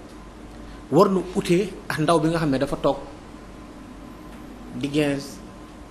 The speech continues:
di drogué wu, di agressé, di sàcc, di noonu. Kële war nañ ko gën a jàpp, war nañ ko gën a mën a encadrer, waaye war nañ ko gën a mën a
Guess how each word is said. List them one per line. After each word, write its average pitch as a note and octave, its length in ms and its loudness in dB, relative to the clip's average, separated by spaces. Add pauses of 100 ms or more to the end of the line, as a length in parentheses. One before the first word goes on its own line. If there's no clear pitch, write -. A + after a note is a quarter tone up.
(500)
di C3 120 -2
drogué C#3 320 2
wu, C3+ 120 2 (1200)
di C3 120 0
agressé, C#3+ 520 2 (260)
di C3 80 -2
sàcc, B2+ 340 -2
di A#2+ 120 -2
noonu. B2 240 0 (760)
Kële G3 180 8
war F3+ 160 6
nañ G#3 120 4
ko E3+ 80 0
gën F3+ 200 6
a F3 60 4
jàpp, - 380 2
war C3+ 140 2
nañ D3 100 2
ko C#3+ 80 0
gën D3 160 4
a F#3 40 4
mën E3 160 2
a C#3+ 120 -2
encadrer, A2+ 420 -2 (1300)
waaye F3 320 6
war F3+ 200 6
nañ G3 200 4
ko F#3 160 4
gën G3 180 8
a - 20 6
mën G3 260 4
a D#3+ 80 4